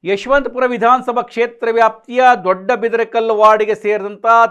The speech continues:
ತಿಪ್ಪೇನಹಳ್ಳಿಯ ಸುತ್ತಮುತ್ತಲಿನ ಅನ್ನಪೂರ್ಣೇಶ್ವರಿ ನಗರ, ಬೇರೆ ಬೇರೆ ನಗರಗಳಲ್ಲಿ ಏನಿದೆ ಅಲ್ಲಿ ರಸ್ತೆ ಅಭಿವೃದ್ಧಿ ಆಗಿಯೇ ಇಲ್ಲ.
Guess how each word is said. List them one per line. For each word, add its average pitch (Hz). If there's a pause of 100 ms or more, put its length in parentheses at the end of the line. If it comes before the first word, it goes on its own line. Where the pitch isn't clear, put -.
ತಿಪ್ಪೇನಹಳ್ಳಿಯ 208
ಸುತ್ತಮುತ್ತಲಿನ 208
ಅನ್ನಪೂರ್ಣೇಶ್ವರಿ 202
ನಗರ, 202
ಬೇರೆ 196
ಬೇರೆ 190
ನಗರಗಳಲ್ಲಿ 185
ಏನಿದೆ 226 (360)
ಅಲ್ಲಿ 220
ರಸ್ತೆ 220
ಅಭಿವೃದ್ಧಿ 233
ಆಗಿಯೇ 214
ಇಲ್ಲ. 185